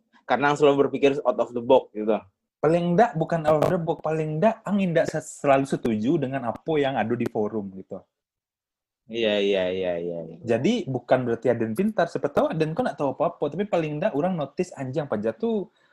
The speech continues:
Speaker 2: entah hal lagi cek itu, ah. Tapi orang notice bahwa ada Aden di situ. Itu yang selalu Den kajar dan itu yang selalu Den lakukan sampai gini.
Speaker 1: Dan itu positif?
Speaker 2: Apa?
Speaker 1: Dan itu positif?
Speaker 2: Kalau menurut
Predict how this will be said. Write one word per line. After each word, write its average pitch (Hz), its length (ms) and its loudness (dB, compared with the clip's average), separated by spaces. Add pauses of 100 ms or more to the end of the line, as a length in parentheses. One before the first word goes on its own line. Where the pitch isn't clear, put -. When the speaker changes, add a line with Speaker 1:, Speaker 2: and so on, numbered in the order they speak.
(200)
Speaker 2:
entah 127 160 0
hal 175 240 2
lagi 147 160 2
cek 123 240 -2
itu, 123 80 -2
ah. 101 160 0
Tapi 277 480 0
orang 208 240 2
notice 185 320 -2
bahwa 139 240 2
ada 120 240 0
Aden 131 320 2
di 110 120 -2
situ. 107 320 -10 (120)
Itu - 240 -8
yang 151 160 -4
selalu 117 320 -2
Den 107 120 -2
kajar 104 440 0
dan 104 120 -4
itu - 120 -10
yang 151 120 -2
selalu 113 240 -2
Den 104 80 -4
lakukan 117 360 -4
sampai 107 320 -6
gini. 101 320 -10 (960)
Speaker 1:
Dan 151 160 4
itu 151 80 0
positif? 180 560 4 (1120)
Speaker 2:
Apa? 143 320 2 (960)
Speaker 1:
Dan 143 160 6
itu 147 160 4
positif? 170 480 4 (1200)
Speaker 2:
Kalau 151 320 4
menurut 151 320 0